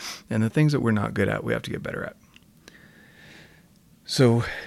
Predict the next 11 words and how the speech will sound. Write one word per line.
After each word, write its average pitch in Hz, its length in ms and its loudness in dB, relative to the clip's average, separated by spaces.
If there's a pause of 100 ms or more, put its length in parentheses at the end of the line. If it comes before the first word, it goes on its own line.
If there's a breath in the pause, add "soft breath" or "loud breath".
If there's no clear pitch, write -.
(220 loud breath)
for - 180 2
me, 107 280 4 (760 loud breath)
the 107 160 0
reason 104 460 6
I 104 260 0
started 110 500 2
sharing 101 440 2
my 98 400 0 (200)
experiences, 117 1000 -2
my 104 160 -4
life 101 460 -2